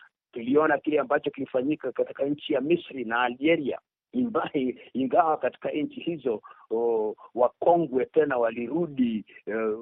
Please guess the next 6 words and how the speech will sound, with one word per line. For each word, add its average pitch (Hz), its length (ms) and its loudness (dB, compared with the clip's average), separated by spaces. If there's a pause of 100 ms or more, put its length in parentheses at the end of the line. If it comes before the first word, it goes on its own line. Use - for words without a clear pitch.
(120)
madarakani 113 840 0 (100)
kwa 101 520 0 (100)
kupitia 135 480 -4
ubabe 123 520 2
wa 117 140 2
kijeshi, - 580 -4